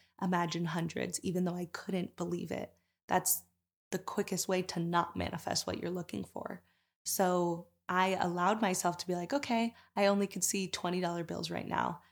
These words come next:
so I'm just gonna manifest that." And then I got it, right? So you don't wanna jump way beyond what you can actually imagine to be true.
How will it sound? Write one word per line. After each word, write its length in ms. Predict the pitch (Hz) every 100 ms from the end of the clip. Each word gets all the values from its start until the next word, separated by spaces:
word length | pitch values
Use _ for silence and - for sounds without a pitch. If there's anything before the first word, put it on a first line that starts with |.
| -
so 160 | -
I'm 180 | - 196
just 220 | 185 180
gonna 160 | - 170
manifest 500 | 165 170 160 165 -
that." 300 | 180 - - -
And 80 | 190
then 220 | 175 175 -
I 120 | 180
got 220 | 170 190 185
it, 180 | - - -
right? 300 | 175 185 226 - _ _
So 120 | -
you 100 | 190
don't 140 | 208 240
wanna 200 | 262 214
jump 340 | 190 185 - - -
way 320 | 165 180 185
beyond 440 | 180 175 170 170
what 120 | 170
you 100 | 170
can 160 | 165 170
actually 460 | - 165 - 175 165
imagine 440 | 170 170 170 175
to 120 | -
be 140 | 175 165
true. 580 | - - 170 175 240